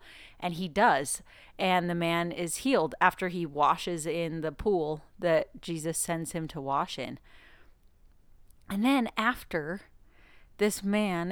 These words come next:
is given the opportunity to bear testimony to the leaders of the Jews in his day,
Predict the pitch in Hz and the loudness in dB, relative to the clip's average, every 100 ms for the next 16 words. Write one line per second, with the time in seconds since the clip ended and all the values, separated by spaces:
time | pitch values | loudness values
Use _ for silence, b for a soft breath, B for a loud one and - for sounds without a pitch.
0 | - 180 160 - 202 190 202 196 180 175 | -4 -6 -6 -2 2 2 2 2 2 2
1 | 180 - 208 202 165 147 156 170 - - | -2 -6 -2 -2 -2 -4 -6 -10 -18 -20
2 | - - - 165 131 - 180 185 185 185 | -20 -14 -6 -6 -6 -2 0 0 -2 -4
3 | - - - - 294 - 175 156 139 127 | -8 -20 -4 0 0 0 -2 -4 -4 -10
4 | - - - - 208 214 208 214 220 202 | -16 -20 -20 -4 2 4 4 4 4 6
5 | 196 170 175 160 226 185 147 143 - 165 | 4 2 0 0 0 0 -4 -6 -6 -4
6 | 170 156 156 208 127 | -4 -4 0 0 0